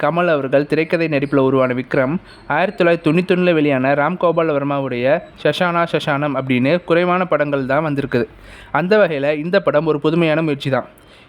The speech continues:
இயக்குனர் மணிரத்னம் மற்றும் ராம்கோபால் வர்மா அவர்களும் ஒரு சுற்றுப்பயணத்துல இருக்கும்போது மணிரத்னம் அவர்களுடைய திருடா திருடா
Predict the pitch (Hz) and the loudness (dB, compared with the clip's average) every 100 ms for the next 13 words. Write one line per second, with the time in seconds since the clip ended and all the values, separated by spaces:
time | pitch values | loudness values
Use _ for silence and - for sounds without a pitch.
0 | - 170 170 156 160 214 208 214 214 180 | -2 0 0 2 2 2 2 2 2 0
1 | 147 143 180 - 160 180 202 190 185 185 | 0 0 -2 -4 -2 -2 0 2 4 2
2 | 165 156 160 143 139 135 147 185 - - | 2 2 2 2 0 0 0 -2 -10 -4
3 | 151 180 170 220 202 190 180 160 156 156 | -2 -2 -2 0 2 2 2 2 0 0
4 | 139 123 151 175 - - 160 208 208 208 | 0 2 0 -2 -10 -2 0 2 2 2
5 | 190 165 160 151 147 156 165 185 185 175 | 2 2 2 2 2 2 2 2 2 2
6 | 160 | 2